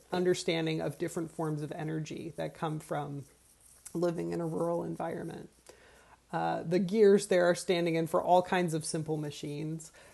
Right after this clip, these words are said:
Um, in general, when you're living farther out from, uh, major cities, you're doing a lot of that work yourself, whether it's fixing,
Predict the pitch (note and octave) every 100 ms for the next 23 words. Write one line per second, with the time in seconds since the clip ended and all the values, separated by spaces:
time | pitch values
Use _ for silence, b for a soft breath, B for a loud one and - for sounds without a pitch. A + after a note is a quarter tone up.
0 | B - D#3+ E3 E3 D#3+ - F#3+ F3+ E3
1 | E3+ E3 F3+ F3 F3 E3+ F3 E3 E3+ E3
2 | D#3+ D#3+ D#3+ E3 D#3+ F3 E3 E3+ E3+ E3
3 | E3+ - - E3 E3 E3 E3+ - E3 D#3+
4 | F3+ E3 D#3+ D#3+ - D3+ E3+ E3 F#3+ F3+
5 | G3 G3+ F3+ D#3+ D#3+ E3 D#3 D#3+ D3+ D#3+
6 | D#3 D#3+ - D#3+ D3 - - D#3+ D#3 D#3+
7 | D#3+ D#3 - D#3 - F3+ E3+ - E3 D#3+
8 | D#3+